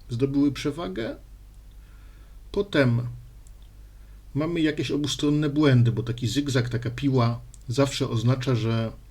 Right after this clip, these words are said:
jest sobie na planszy jakaś grupa, której status może się bardzo, ale to bardzo zmienić, zależnie od tego, jaki ruch zostanie zagrany.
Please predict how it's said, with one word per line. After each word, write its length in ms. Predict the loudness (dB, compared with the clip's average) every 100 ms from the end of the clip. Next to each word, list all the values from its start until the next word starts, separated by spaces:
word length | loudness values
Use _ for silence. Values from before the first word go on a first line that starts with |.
| -20 -2
jest 200 | 0 2
sobie 260 | 2 4 6
na 80 |
planszy 360 | 6 4 2 2
jakaś 280 | 2 0 -2
grupa, 340 | 0 2 0
której 260 | -2 -2 0
status 440 | 0 0 -2 -2
może 180 | -2 -2
się 120 | -2
bardzo, 380 | 0 2 2 2
ale 140 | 2
to 120 | 2 -2
bardzo 500 | -2 0 -2 -4 -6 -14 -20 -20 -20 -20 -20 -20 -20 -6
zmienić, 540 | 0 4 6 6 4 2
zależnie 420 | 0 0 0 -4
od 100 | -4
tego, 200 | -2 -2
jaki 240 | -2 2
ruch 160 | 4 4
zostanie 420 | 2 0 0 0
zagrany. 640 | -2 -4 -4 -4 -6 -10